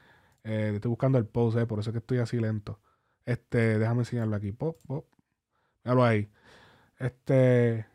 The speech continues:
Fabián Elí deja de ser manejador de Anuel doble A en las redes sociales, algunos medios, está circulando. Eh, en verdad, el, el, el rumor comenzó a través de Lo Sé Todo, según yo tengo entendido.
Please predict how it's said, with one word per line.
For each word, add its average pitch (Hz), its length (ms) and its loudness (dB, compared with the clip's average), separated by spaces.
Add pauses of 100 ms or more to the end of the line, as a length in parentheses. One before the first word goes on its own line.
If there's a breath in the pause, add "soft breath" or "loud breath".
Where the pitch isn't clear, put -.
(120)
Fabián 127 240 2
Elí 139 160 6
deja 147 260 6
de 143 80 4
ser 151 120 4
manejador 143 400 4
de 139 100 6
Anuel 131 180 4
doble 139 240 6
A 147 360 4
en 127 80 0
las 123 100 2
redes 135 140 4
sociales, 151 420 4
algunos 147 260 4
medios, 156 320 4
está 135 200 2
circulando. 147 600 4
Eh, 151 200 2
en 165 120 6
verdad, 180 200 8 (100)
el, 185 120 4
el, 190 180 8
el 175 100 4
rumor 170 320 4
comenzó 190 500 4
a 180 60 6
través 170 640 4 (920)
de 135 160 4
Lo 127 100 6
Sé 143 180 4
Todo, 120 520 2
según 131 500 2
yo 139 180 6
tengo 135 240 4
entendido. 110 680 2